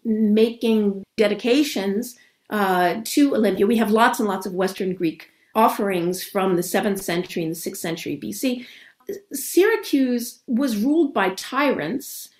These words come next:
in, uh, the late sixth and fifth centuries B C, and again in the third centuries B C. And these rulers, such as Jalan,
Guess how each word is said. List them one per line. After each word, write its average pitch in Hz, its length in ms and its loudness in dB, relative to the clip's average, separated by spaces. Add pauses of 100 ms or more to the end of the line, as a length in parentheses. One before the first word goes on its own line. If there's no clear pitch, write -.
(240)
in, 226 680 4
uh, 190 520 -4
the 196 300 0
late 226 340 0
sixth - 480 -4
and 190 160 -6
fifth 285 200 -6
centuries 214 520 -4
B 196 160 -8
C, 196 380 -6
and 170 100 -2
again 208 680 0 (140)
in 156 140 -6
the 170 60 -6
third 233 380 4
centuries 240 460 -4
B 208 160 -8
C. 202 540 -4 (420)
And 254 540 2
these 247 240 0
rulers, 247 460 4
such - 200 -4
as 190 180 -2
Jalan, 226 680 2